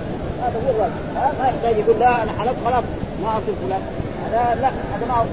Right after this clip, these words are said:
خالف لإيه؟ لهدي رسول الله صلى الله عليه وسلم. فإذا حلف الإنسان على يمين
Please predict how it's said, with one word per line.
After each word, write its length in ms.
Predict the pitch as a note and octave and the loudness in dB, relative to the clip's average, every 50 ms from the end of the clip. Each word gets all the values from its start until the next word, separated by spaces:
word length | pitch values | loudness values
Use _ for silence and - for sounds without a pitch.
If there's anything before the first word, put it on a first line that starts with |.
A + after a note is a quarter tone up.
| - | 2
خالف 200 | A#3+ A#3+ - - F#3 E3+ | 2 2 2 0 -2 -2
لإيه؟ 240 | F3+ F#3+ G#3 C#4 - - - - - - - | -2 0 0 0 -2 -2 -4 -6 -4 -2 0
لهدي 240 | G3 G#3+ B3 G4+ | 0 2 2 2
رسول 300 | G#3+ - - - C4 A#3+ G#3 G3 | 0 0 -2 -2 -2 -2 0 0
الله 180 | G3 G3+ F#3 E3+ - - | 0 0 0 0 -2 -2
صلى 160 | F3+ E3 E3 | -4 -4 -2
الله 180 | F3 G#3+ A3 G3 F3+ | 0 0 0 0 0
عليه 140 | E3+ D#3+ D#3+ | 0 -2 -2
وسلم. 240 | - A#3+ B3 C4 B3+ A3 | -2 -2 -4 -2 -2 -2
فإذا 200 | G#3+ - E3+ E3+ - | -2 -2 -2 -2 -2
حلف 140 | - A3+ A3 G3 | -2 -2 -2 -2
الإنسان 300 | - - - - A3+ F#3 E3+ E3 | -2 -2 -2 -2 -2 -2 -2 0
على 140 | E3+ F3 E3+ D#3+ D#3+ | 0 0 0 0 0
يمين 300 | E3 - C3 C#3 - | -2 -2 0 -2 -2